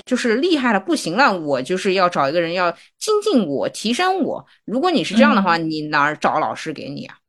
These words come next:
Speaker 1: 他说，
Speaker 2: 嗯。
Speaker 1: 如果你具备这两个，再加上你非常想要有一个老师的话，你自然就会碰到。对，所以我好像在教大家如何出家，好的吧？<laughs> 就，
Speaker 2: 对。
Speaker 1: 那就，<laughs> 不好意思，大家可以就是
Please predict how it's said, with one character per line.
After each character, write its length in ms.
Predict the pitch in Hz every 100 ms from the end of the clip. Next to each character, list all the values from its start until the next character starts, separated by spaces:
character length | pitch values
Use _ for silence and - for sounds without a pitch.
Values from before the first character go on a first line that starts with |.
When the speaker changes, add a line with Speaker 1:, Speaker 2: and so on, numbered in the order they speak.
| _
Speaker 1:
他 140 | 196 214
说， 80 | 214
Speaker 2:
嗯。 180 | 208
Speaker 1:
如 100 | 202
果 120 | 247 302
你 160 | 165
具 180 | - 254
备 180 | 226 214
这 160 | 311
两 240 | 262 143 120
个， 200 | - 147
再 220 | 277 370
加 200 | 196 151
上 300 | 151 151 143
你 240 | 143 131 - _
非 200 | - 208
常 260 | 202 156 151
想 240 | 170 123
要 340 | 147 196 143 - _ _
有 260 | - 147 131
一 120 | 135
个 160 | 165
老 200 | 151 127
师 160 | 131 -
的 80 | 151
话， 300 | 160 151 143
你 160 | 143
自 160 | 139 -
然 160 | 175 156
就 100 | 165
会 140 | 175
碰 260 | - 190 147
到。 220 | - _ _ _ -
对， 240 | 147 123
所 240 | - - 143
以 500 | 139 131 131 131 - _ _
我 160 | 175 190
好 100 | 151
像 140 | 160
在 100 | 185
教 200 | 170 175
大 100 | 165
家 160 | 165 156
如 160 | 160
何 100 | 170
出 220 | 156 190
家， 180 | 175 170 - -
好 120 | 151
的 40 |
吧？ 140 | 156 269 -
<laughs> 160 | 311 415 -
就， 120 | 320
Speaker 2:
对。 440 | - 214 240 330
Speaker 1:
那 240 | 285 269 269
就， 180 | 262 269 381 381 415
<laughs> 320 | - - 571
不 40 | 214
好 80 | 190
意 60 |
思， 80 | 202
大 100 | 208
家 140 | 202
可 140 | 202 202
以 240 | 165 156
就 100 | 156
是 180 | 165